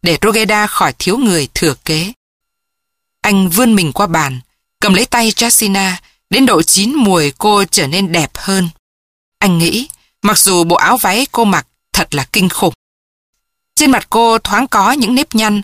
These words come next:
và chúng đem lại cho gương mặt chú thiếu niên tinh nghịch ấy một vẻ đường hoàng trước kia không có,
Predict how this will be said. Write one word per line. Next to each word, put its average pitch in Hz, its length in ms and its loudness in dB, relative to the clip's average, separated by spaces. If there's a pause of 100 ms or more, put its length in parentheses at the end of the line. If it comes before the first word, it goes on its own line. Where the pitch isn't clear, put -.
(280)
và 208 100 0
chúng 247 240 2
đem 254 200 2
lại 165 240 0
cho 254 140 0
gương 233 260 0
mặt 165 140 -2 (160)
chú 180 280 0
thiếu 233 240 0
niên 220 260 2
tinh 226 200 0
nghịch - 220 -2
ấy 190 280 0
một 240 280 0
vẻ 143 240 -2
đường 165 260 0
hoàng 139 320 -4
trước - 220 -2
kia 226 100 -2
không 185 240 -2
có, 170 340 0